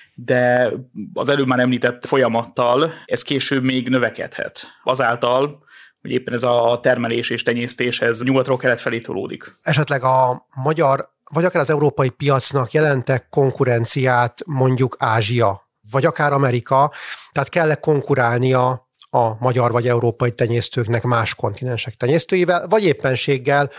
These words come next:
Speaker 2: oda vihetik ki az általuk megtermelt húst?
Speaker 1: Konkurenciát semmilyen szinten nem jelent.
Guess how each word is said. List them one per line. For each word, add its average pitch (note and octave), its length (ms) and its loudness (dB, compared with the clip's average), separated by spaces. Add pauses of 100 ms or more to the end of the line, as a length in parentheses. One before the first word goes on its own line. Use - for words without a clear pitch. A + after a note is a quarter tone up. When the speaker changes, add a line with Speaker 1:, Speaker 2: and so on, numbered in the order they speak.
(140)
Speaker 2:
oda A#2 440 0
vihetik A#2 460 -2
ki B2+ 360 -4
az A#2+ 160 -2
általuk G#2+ 340 -2
megtermelt - 580 -4
húst? - 460 -12 (300)
Speaker 1:
Konkurenciát B2+ 640 0
semmilyen B2+ 420 -2
szinten A#2 460 -4
nem A#2+ 200 0
jelent. A#2+ 580 -6